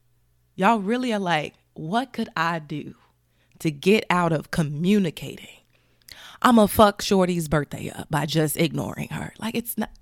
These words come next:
yo. <laughs> Wow. I'ma need y'all to really heal. I'ma need y'all to really fucking heal,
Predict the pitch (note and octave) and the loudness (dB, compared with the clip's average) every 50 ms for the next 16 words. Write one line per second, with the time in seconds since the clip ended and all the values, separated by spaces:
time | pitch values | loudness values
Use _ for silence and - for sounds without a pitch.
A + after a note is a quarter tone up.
0 | - - - D#3+ E3 D#3+ D3+ - - - - _ _ _ _ _ _ _ - - | -20 -12 -4 0 0 0 0 0 -6 -10 -12 _ _ _ _ _ _ _ 2 4
1 | - - D#5+ D#5 D#5 D#5+ E5 F5+ F#5 F5+ F5 D#5+ D5+ C#5+ C#5 C#5 _ _ _ - | 4 4 2 0 -10 -12 -12 -14 -14 -16 -20 -20 -20 _ _ _ _ _ _ -14
2 | A#3+ - _ - C4+ - _ _ - B3 A#3+ - - A#3 A#3 - - - G#3 G3+ | -14 -10 _ -10 -10 -10 _ _ -4 -4 -4 -4 -4 -4 -4 -4 -4 -8 -8 -8
3 | _ _ - F3+ - _ _ - G3 - _ _ - F#3 - _ _ - F#3 - | _ _ -14 -14 -14 _ _ -10 -10 -10 _ _ -10 -10 -10 _ _ -10 -10 -10
4 | _ - - - - - - - - - - - - - _ _ _ - C4 C#4 | _ -14 -14 -14 -12 -12 -12 -14 -14 -14 -14 -16 -16 -18 _ _ _ -14 -10 -8
5 | D4+ D4+ D#4+ D#4 D4+ D#4 D4+ D4 D4 C#4 C#4 C4+ C4+ C4 C4 B3+ B3 B3 A#3+ A#3 | -6 -4 -4 -4 -4 -4 -4 -4 -4 -2 -2 0 0 2 2 2 2 2 2 2
6 | A3+ A3 G#3+ G3+ F#3+ F3+ E3 D#3 D#3+ C#3 _ _ - - - - - - D#4 D#4+ | 2 2 0 0 -2 -2 -4 -6 -8 -10 _ _ -20 -20 -8 -2 0 0 2 2
7 | D4+ D4 C#4 C#4 A#3 B3+ A#3 A3+ G#3+ F#3+ F3 F#3+ A3+ A#3+ A3 G#3 F#3+ F3+ G3 A#3 | 0 -2 -2 -2 -2 -2 0 0 0 0 0 0 2 2 2 2 0 2 0 0
8 | B3+ C#4 C#4 B3 G3 E3 C#3+ C#3 C3 - _ _ _ _ - - - - A3 C#4 | 0 0 0 2 2 2 0 -2 -4 -10 _ _ _ _ -20 -14 -6 -2 0 0
9 | D4 C#4 C4+ A#3 B3+ A3+ G#3+ F3+ D#3 D3+ D3+ D#3+ F#3+ A3 B3 C4 C4 B3 - - | 0 0 0 2 2 4 4 2 2 0 0 0 2 2 2 0 -2 -4 -2 0
10 | A#3 B3 A#3+ - F3+ F3+ F#3 G3 A3+ A#3+ B3+ A#3+ F#3+ D#3+ - - - - | 0 0 0 -2 -2 0 0 0 0 0 0 0 0 -2 -2 -4 -8 -12